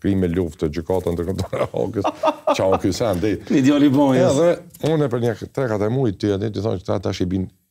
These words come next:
Speaker 1: e shohin që kanë gabu. Po, do, nuk ka shumë
Speaker 2: Ta
Speaker 1: origjinal.
Speaker 2: që e linderë, dhe kërë që se gabim, u konë.
Speaker 1: Unë e prej që ata shkoj vjen, delpojnë, ata na falë që kanë gabu. Për
Speaker 2: Të kanë
Speaker 1: pjesë.
Speaker 2: ngatruar me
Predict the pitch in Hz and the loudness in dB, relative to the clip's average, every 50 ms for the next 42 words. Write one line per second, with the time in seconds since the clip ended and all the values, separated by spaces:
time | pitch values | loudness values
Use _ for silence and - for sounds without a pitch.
0 | _ - 92 87 - - 101 95 - 85 92 92 82 90 85 78 78 65 - - | _ -6 -6 -6 -4 -4 -4 -4 -4 -4 -4 -2 0 0 -2 -2 -2 -6 -8 -10
1 | - _ _ _ _ _ _ _ _ _ _ _ _ _ _ _ _ - - - | -20 _ _ _ _ _ _ _ _ _ _ _ _ _ _ _ _ -4 -4 -4
2 | - - - 320 - - - - - - - - - - - - - _ - 302 | -4 -2 -4 -4 -4 -4 -6 -6 -6 -6 -6 -8 -6 -6 -6 -6 -6 _ -8 -8
3 | - - _ - - 311 - - - - - - - - - 82 78 78 85 82 | -8 -8 _ -6 -6 -6 -6 -8 -10 -8 -6 -6 -6 -6 -4 -6 -2 -2 -2 -2
4 | - 87 87 90 - - - - 160 156 147 160 156 156 139 160 165 160 151 147 | -2 -2 0 2 2 2 4 4 4 4 4 4 4 4 4 4 4 4 4 2
5 | 147 139 143 151 143 139 151 156 151 147 147 143 147 135 139 147 135 127 117 107 | 2 2 2 2 4 4 4 4 4 4 4 4 4 2 2 2 2 2 2 2
6 | 107 104 107 107 113 127 139 113 135 131 110 123 110 123 117 92 113 107 104 110 | 2 0 0 0 -2 -2 0 0 0 0 0 0 0 0 -2 0 -2 0 0 0
7 | 104 92 95 92 90 - 104 95 90 90 85 92 92 95 95 92 87 82 90 87 | 0 -2 -2 -4 -2 -4 -2 -2 -2 -2 -2 -4 -4 -2 -2 -2 -2 -2 -2 -4
8 | 76 80 80 80 78 78 76 73 71 - - - - - 85 - - - 160 151 | -4 -4 -4 -4 -4 -2 -2 -2 -2 -4 -6 -8 -4 -4 -2 -2 0 0 0 2
9 | 139 147 127 131 - 139 147 143 139 143 | 2 0 0 0 0 -2 0 0 2 2